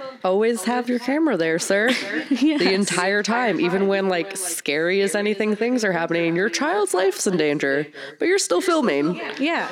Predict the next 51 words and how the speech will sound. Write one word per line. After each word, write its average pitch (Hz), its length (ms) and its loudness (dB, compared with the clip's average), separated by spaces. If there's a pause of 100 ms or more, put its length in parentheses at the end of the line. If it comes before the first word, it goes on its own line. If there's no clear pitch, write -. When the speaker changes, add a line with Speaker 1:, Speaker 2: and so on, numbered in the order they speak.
(120)
Speaker 2:
Why 254 200 0
do 277 60 -2
you 277 140 0
pick 262 240 -6
up 262 120 -2
a 262 80 -2
camera 254 380 -4
first 240 300 -6
and 220 160 -4
then 220 180 -4
run 196 240 -4
into 185 300 -8
the 180 100 -12
place 170 340 -6
where 165 200 -8
they're - 180 -10
screaming? - 580 -14
Speaker 1:
Yeah. 180 340 -2 (840)
Speaker 2:
No, 214 440 -4
Speaker 1:
Yeah. 180 180 -2
Speaker 2:
don't 214 260 -2
do 190 100 -4
that. 175 80 -4
Speaker 1:
People 233 180 0
don't 247 120 2
Speaker 2:
It's 233 80 -4
Speaker 1:
think 208 160 2
of - 80 2
Speaker 2:
rude. 156 80 -2
Speaker 1:
that. 156 260 -2 (460)
Fight 214 200 -2
or 208 60 -2
flight 170 480 0
does 165 160 -4
not 160 200 -2
indicate 170 580 -2
that - 80 -2
you 170 140 2
would 170 140 0
grab 190 240 -2
the 196 60 -2
camera 156 280 -2
as 151 120 -2
you 143 80 -2
go. - 240 -2
Continue. - 480 -4 (580)
Speaker 2:
Fight 254 300 -2
and 226 580 2
flight 220 360 0
and 202 760 0
camera. 202 300 -4